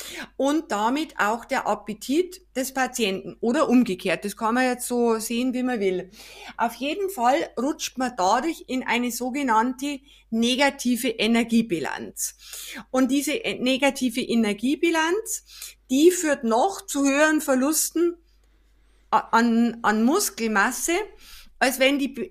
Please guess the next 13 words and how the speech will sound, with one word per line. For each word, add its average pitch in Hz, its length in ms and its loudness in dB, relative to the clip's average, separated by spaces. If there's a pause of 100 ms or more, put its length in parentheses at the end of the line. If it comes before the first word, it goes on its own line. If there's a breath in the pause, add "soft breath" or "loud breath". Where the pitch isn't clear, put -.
(100)
Bilanz 240 520 0 (120)
ausgeglichen 220 880 2
wäre 185 360 2
und 196 200 -4
bettlägerig. 175 640 -4
Also, 220 280 0 (340 loud breath)
wenn 240 180 0
ich 269 140 -4
jetzt 208 320 -8
bettlägerig 349 840 0
bin 339 160 2 (600 loud breath)
und 269 200 0
energetisch 254 920 0